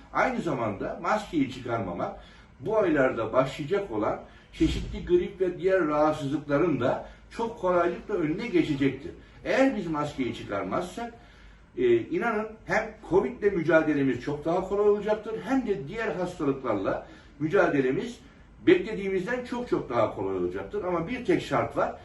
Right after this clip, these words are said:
maskeyi çıkarılmaması gerekiyor. Onun için ben bütün vatandaşlarımızın,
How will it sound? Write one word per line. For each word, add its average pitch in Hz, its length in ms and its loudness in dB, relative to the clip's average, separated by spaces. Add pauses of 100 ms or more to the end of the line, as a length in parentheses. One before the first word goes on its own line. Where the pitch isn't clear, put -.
(220)
maskeyi 196 560 0
çıkarılmaması 143 760 0
gerekiyor. 95 520 -2 (360)
Onun 208 160 -2
için 185 240 -4 (120)
ben 160 220 0
bütün 151 240 -6
vatandaşlarımızın, 113 960 -4